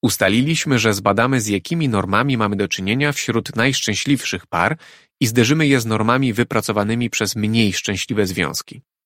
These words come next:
Zamierzaliśmy zgromadzić ogromną ilość danych, które później planowaliśmy posortować i porównać na podstawie takich kryteriów jak wiek, płeć, długość związku, pochodzenie etniczne, wyznanie, wielkość rodziny i narodowość.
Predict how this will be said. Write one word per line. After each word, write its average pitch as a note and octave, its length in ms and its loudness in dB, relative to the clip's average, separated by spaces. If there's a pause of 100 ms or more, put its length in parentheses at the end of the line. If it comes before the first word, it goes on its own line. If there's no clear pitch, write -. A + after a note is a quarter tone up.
(340)
Zamierzaliśmy C#3 680 2
zgromadzić A#2+ 540 0
ogromną B2+ 560 0
ilość A2+ 420 0
danych, F#2 400 -2 (240)
które C#3 260 2
później B2 380 0
planowaliśmy G#2+ 640 -2
posortować A2 800 -2
i C3+ 140 0
porównać A#2 540 0
na G#2 100 -2
podstawie G#2 420 -2
takich A2 340 -4
kryteriów G2+ 600 -2
jak F2+ 180 -2
wiek, G2+ 420 0
płeć, - 480 -2 (100)
długość G#2 640 -2
związku, G2+ 600 -2 (320)
pochodzenie A#2 520 2
etniczne, D3 560 -2
wyznanie, G#2+ 680 -2
wielkość A2 520 0
rodziny A#2 500 -2
i G#2 260 -6
narodowość. F#2 840 -4